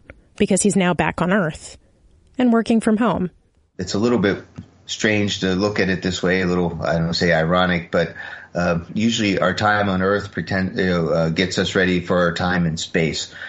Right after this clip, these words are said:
Speaker 2: right? So we train here on the ground to go in space. But in, in my case, at least for, for this situation, my time in space has trained me well for,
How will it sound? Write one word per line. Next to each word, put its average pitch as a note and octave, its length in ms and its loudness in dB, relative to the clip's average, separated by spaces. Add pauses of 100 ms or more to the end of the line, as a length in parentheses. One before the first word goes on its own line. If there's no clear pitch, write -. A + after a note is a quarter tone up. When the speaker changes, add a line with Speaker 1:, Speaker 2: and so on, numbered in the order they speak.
(120)
Speaker 2:
right? E2+ 260 0
So - 80 -4
we E2+ 100 0
train F#2 280 0
here F#2 160 0
on F#2 80 2
the E2 80 0
ground E2+ 180 2
to E2 100 -2
go E2 120 2
in D#2 80 -2
space. - 480 -2 (260)
But F2+ 220 2
in, F#2 300 -2
in F#2 160 0
my G#2 180 2
case, G2+ 420 0
at F2+ 140 -2
least F#2+ 240 -2
for, F2 300 0
for F2 160 -4
this G#2 220 0
situation, F2 680 0
my E2+ 140 2
time G2 360 0
in F2+ 100 0
space G2 520 -2 (140)
has F2+ 180 -4
trained G2+ 400 0
me F#2 140 2
well F2 520 2 (200)
for, F2 680 0